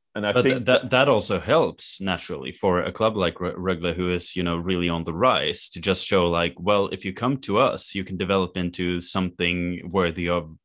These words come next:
Speaker 2: you know, a Calder Trophy." So, of course, that's gonna, you know, help attracting other young players.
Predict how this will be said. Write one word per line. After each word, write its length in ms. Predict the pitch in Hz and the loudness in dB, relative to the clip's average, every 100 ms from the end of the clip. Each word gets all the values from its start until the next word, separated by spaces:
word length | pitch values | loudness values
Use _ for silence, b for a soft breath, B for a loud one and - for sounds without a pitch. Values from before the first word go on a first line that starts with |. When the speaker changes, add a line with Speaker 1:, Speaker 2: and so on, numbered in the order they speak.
| - | -8
Speaker 2:
you 100 | 90 | -4
know, 240 | 80 82 | -4 -4
a 80 | 92 | -4
Calder 300 | 92 82 82 | -2 -2 0
Trophy." 500 | 123 123 - - - B B B | 2 2 0 -10 -12 B B B
So, 520 | - - 95 90 - - _ _ _ _ _ - | -2 2 4 2 -2 -10 _ _ _ _ _ -14
of 120 | 98 | -4
course, 200 | 127 113 | -2 2
that's 200 | 101 92 | 2 0
gonna, 320 | 98 87 87 - | 0 0 0 0
you 140 | 92 | -2
know, 180 | 90 90 | -2 -4
help 400 | - 98 87 85 _ _ - - 90 | -2 0 2 0 _ _ -20 -14 -8
attracting 600 | 95 - 95 - 90 85 | -6 -2 -2 0 -2 -2
other 220 | 87 101 101 | 0 -2 -2
young 220 | 82 87 | -4 -6
players. 500 | - - - - | -10 -12 -10 -10